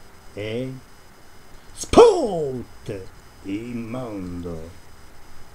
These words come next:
Non lei, eh, lei è una canaglia, ma una canaglia buona,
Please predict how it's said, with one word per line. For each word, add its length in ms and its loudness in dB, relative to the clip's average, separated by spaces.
Non 180 -10
lei, 320 -4
eh, 380 -10
lei 180 -8
è 60 -8
una 160 -8
canaglia, 440 -10
ma 120 -10
una 180 -8
canaglia 320 -8
buona, 300 -10